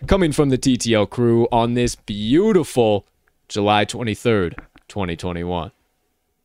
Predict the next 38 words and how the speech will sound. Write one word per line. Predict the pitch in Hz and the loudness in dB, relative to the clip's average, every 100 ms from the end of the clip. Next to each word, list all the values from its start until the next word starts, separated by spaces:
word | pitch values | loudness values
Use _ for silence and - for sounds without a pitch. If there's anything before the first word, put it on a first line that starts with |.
| _ _ _ _ _ _ _ _ _ _ _ _ _ _ _ _ _ _ _ _ _ _ _ _ - 208 - | _ _ _ _ _ _ _ _ _ _ _ _ _ _ _ _ _ _ _ _ _ _ _ _ -20 -16 -2
Lock | 151 131 139 | 0 0 0
'em | |
in, | 135 135 | 0 0
hammer | 127 139 131 | 0 0 0
'em | 127 | 2
home, | 135 135 | 0 0
sprinkle | - 208 143 | 0 0 2
a | 117 | 0
little | 110 101 | 0 -2
bit | 98 | -4
of | 92 | -4
dough | 92 87 | -4 -6
down. | 85 87 92 | -4 -4 0
Whatever | 147 220 196 | 0 0 0
you | 175 | 0
need | 190 185 170 | 2 2 2
to | 160 | -2
say, | - - 185 185 180 | -2 0 2 2 0
just | 160 202 151 | 2 0 0
make | 120 107 104 | -2 0 0
sure | - 120 110 | -2 -2 -2
you | 104 110 113 | -2 -4 -4
get | 107 113 - | 0 -2 -2
today's | 110 107 117 110 | -4 0 2 0
best | - 120 113 | 0 0 0
bets | - 120 - | 0 -2 0
of | 127 | -4
the | 117 | -2
day | 113 123 123 | 0 2 2
in | 127 | 2
it, | 127 | 2
whatever | 127 131 127 | 2 2 0
the | 127 | 0
current | - 135 127 | 0 0 0
line | 131 135 139 | 0 0 2
is | 135 135 123 | 2 2 2
on | 127 139 143 156 | 2 2 2 2
your | 156 139 101 90 95 101 107 113 123 | 2 4 2 2 2 4 4 4 2